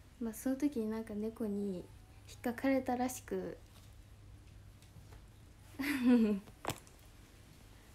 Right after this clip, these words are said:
ねちゃん。かわいいね、ハッピーターン。なんか口元に傷つけ、傷をつけて帰ってきたの。あ、ねねちゃん。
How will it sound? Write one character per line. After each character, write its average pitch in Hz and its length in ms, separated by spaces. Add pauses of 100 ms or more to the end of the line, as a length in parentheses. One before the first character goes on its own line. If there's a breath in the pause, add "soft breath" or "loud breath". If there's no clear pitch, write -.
(120)
ね 269 320 (100)
ち - 80
ゃ - 20
ん。 - 60 (1300 loud breath)
か - 160
わ 226 220
い 220 200
い 214 40
ね、 226 420
ハ 240 100
ッ 233 60 (120)
ピ 233 60
ー 226 160
タ 226 80
ー 220 100
ン。 - 60 (300 loud breath)
な 247 100
ん 233 40
か 220 100
口 - 320
元 277 240
に 262 120
傷 254 360
つ - 100
け、 269 180 (220)
傷 247 280
を 262 80
つ - 140
け 262 140
て 220 140
帰 - 140
っ 202 60
て - 180
き - 120
た 190 100
の。 196 60 (1600)
あ、 349 140 (1080)
ね 277 140
ね 302 160 (100)
ち - 80
ゃ - 40
ん。 - 20